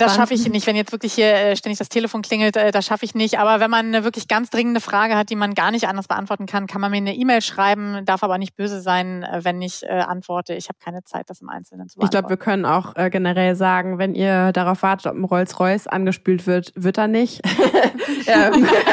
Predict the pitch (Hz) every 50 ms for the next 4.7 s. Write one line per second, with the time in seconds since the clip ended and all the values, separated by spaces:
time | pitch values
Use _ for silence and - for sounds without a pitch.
0 | 277 - - - - - - - - - - - - - - - - - - -
1 | 262 - - - - - - 247 247 254 - - 294 220 208 196 165 170 202 190
2 | 175 190 196 175 175 - 175 185 180 - - - - 285 - 185 185 185 190 180
3 | - - - 180 165 190 190 196 185 175 180 - 190 - - 160 170 160 170 175
4 | - - 180 190 190 170 185 170 170 160 180 202 247